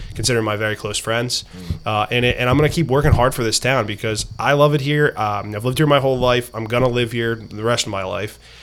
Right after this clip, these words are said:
Speaker 1: My wife teaches in this town. We're gonna raise our kids in this town. Uh, my brother, my whole family lives here. So, uh, we're, I'm gonna keep working to m-, keep this place a great place to be.
Speaker 2: Do you have goals for what you want with this town?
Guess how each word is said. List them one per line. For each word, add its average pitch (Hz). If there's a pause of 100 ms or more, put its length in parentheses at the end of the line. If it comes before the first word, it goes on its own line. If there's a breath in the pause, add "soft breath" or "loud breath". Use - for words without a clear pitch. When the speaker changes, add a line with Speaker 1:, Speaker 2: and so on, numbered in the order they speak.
(120)
Speaker 1:
My 107
wife 123
teaches 123
in 120
this 117
town. 117
We're 113
gonna 113
raise 117
our 107
kids 123
in 120
this 117
town. 113 (340 loud breath)
Uh, -
my 104
brother, 123
my 104
whole 123
family 120
lives 120
here. 117
So, 110
uh, 92
we're, 117
I'm 120
gonna 131
keep 120
working 120
to 117
m-, 110 (100)
keep 151
this 135
place 117 (260 loud breath)
a 107
great 107
place 98
to -
be. - (1500)
Speaker 2:
Do 120
you 120
have 123
goals 104 (180)
for 104
what 95
you 98
want 87
with 120
this -
town? 139